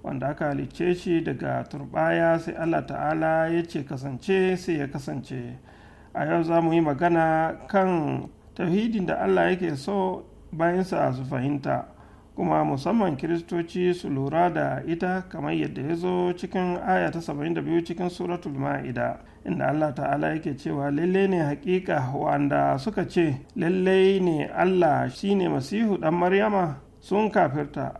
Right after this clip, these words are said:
alhali kuwa Masihu ya ce, 'Ya bani Isra'ila, ku bauta wa Allah Ubangiji na Ubangijinku, lalle ne shi wanda ya yi shirka da Allah, to lalle ne Allah ya haramta masa aljanna,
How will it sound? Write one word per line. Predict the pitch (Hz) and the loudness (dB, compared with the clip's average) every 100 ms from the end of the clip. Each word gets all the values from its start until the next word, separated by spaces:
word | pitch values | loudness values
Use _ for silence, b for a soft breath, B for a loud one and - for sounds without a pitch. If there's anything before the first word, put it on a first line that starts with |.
| - | -4
alhali | 170 156 156 170 185 190 190 | 0 2 4 4 4 2 2
kuwa | 170 165 165 165 - | 2 6 6 6 4
Masihu | 156 143 135 190 185 170 165 160 | 0 0 0 0 2 2 2 2
ya | 151 156 | 2 2
ce, | - 147 131 - - - | -2 -4 -4 -8 -16 -2
'Ya | 139 180 | 2 2
bani | 170 180 190 | 4 2 2
Isra'ila, | 165 131 156 156 165 196 202 190 156 131 - - | -2 -4 0 2 2 0 0 2 2 2 -6 -4
ku | 160 151 | 0 0
bauta | 147 196 190 196 160 | 2 2 2 2 2
wa | 135 135 - | 2 0 2
Allah | 170 165 151 | 4 4 2
Ubangiji | 135 143 175 202 180 160 | 0 0 0 0 0 0
na | 165 185 180 | 2 2 2
Ubangijinku, | - 147 151 151 143 127 131 143 120 - | 0 0 0 0 0 -2 -2 -4 -4 -4
lalle | 147 156 170 170 | -2 0 2 4
ne | 170 143 | 4 2
shi | 123 - 185 185 180 | -2 -4 -2 2 2
wanda | 180 185 180 156 | 2 2 2 4
ya | 135 135 | 2 2
yi | 139 165 175 | 2 4 4
shirka | 175 196 185 170 | 2 -4 -2 -2
da | 135 165 | 0 0
Allah, | 196 190 143 B B B B - | 4 4 2 B B B B -10
to | - | -4
lalle | 139 160 170 170 170 | -2 4 4 6 4
ne | 160 143 | 4 0
Allah | - 151 165 156 143 131 | -2 0 2 2 2 0
ya | 147 156 | 2 2
haramta | 160 175 156 135 160 | 2 2 0 0 0
masa | 170 180 165 139 | 0 0 -2 -4
aljanna, | 123 135 135 131 127 | -4 0 0 0 -2